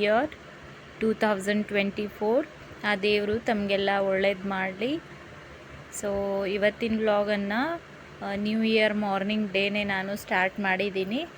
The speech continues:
So ಮಾರ್ನಿಂಗಲ್ಲಿ ನೋಡಿ, ಆ, ಇವಾಗ ನಾನು ಟಿಫಿನ್ ಮಾಡೋಕ್ಕೆ ಅಂತ ಬಂದಿದ್ದೀನಿ. ಟಿಫಿನ್, ಆ, ಬೆಳಿಗ್ಗೆ ಅತ್ತಿಗೆ ಮಾಡಿಟ್ಟು ಹೋಗಿದ್ರು.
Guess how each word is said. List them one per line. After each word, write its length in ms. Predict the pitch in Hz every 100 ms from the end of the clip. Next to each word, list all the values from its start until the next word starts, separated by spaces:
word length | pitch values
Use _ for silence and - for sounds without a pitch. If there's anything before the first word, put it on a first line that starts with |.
| - - -
So 100 | 214
ಮಾರ್ನಿಂಗಲ್ಲಿ 720 | 208 196 196 214 214 208 202 196
ನೋಡಿ, 360 | 196 196 285
ಆ, 840 | 339 - - - - 196 196 196
ಇವಾಗ 400 | 190 196 202 202 202
ನಾನು 480 | 196 185 196 233 254 - - -
ಟಿಫಿನ್ 420 | 233 220 233 226 214
ಮಾಡೋಕ್ಕೆ 380 | 196 196 -
ಅಂತ 240 | 202 190 202
ಬಂದಿದ್ದೀನಿ. 680 | 196 190 185 196 185 196 247
ಟಿಫಿನ್, 580 | - 220 - 220 214 214
ಆ, 400 | - 196 190 190
ಬೆಳಿಗ್ಗೆ 400 | 196 196 196 208
ಅತ್ತಿಗೆ 340 | 190 185 208
ಮಾಡಿಟ್ಟು 480 | 202 185 185 202 -
ಹೋಗಿದ್ರು. 600 | 190 185 190 185 254